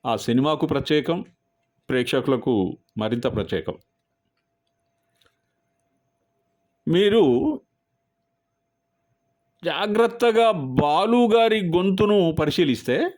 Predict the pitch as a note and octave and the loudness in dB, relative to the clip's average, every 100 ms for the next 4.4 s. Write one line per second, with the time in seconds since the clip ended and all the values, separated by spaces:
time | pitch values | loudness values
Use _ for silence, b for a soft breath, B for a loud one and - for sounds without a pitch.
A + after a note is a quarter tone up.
0 | _ _ _ _ - C3+ F3+ F3+ E3+ D3 | _ _ _ _ -8 -4 -2 -2 -4 -6
1 | E3+ A3 G#3+ A3+ G#3 B2+ E3+ D#4+ _ _ | -2 -2 -2 0 0 0 -2 -6 _ _
2 | _ _ - D3+ A#3 A#3+ F#3+ G3+ G#3+ D#3+ | _ _ -2 2 2 4 2 2 0 2
3 | A2+ A2+ - F3 F#3+ D3 F3 B3 A3+ D#3+ | 0 -2 -2 0 2 2 2 2 2 0
4 | A2 F#2+ E2+ | -2 -6 -8